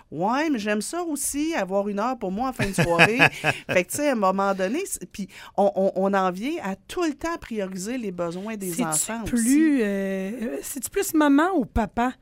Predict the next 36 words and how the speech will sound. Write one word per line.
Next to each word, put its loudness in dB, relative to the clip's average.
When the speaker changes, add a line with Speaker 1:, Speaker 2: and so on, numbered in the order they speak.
Speaker 3:
la 2
charge 2
mentale ? 0
Speaker 1:
Écoute, 2
j'ai 2
lu 4
quelque 0
chose 0
qui -6
disait 0
que, 0
euh, 2
présentement, -4
dans 2
les -4
soins -4
aux -4
enfants, -2
on 2
est 0
encore, 2
on 0
est -6
en 2
deux -2
mille -2
vingt-cinq, -4
dans 2
les -2
soins -2
aux -4
enfants, -2
là, -4
tu -12
sais, 0
euh, 2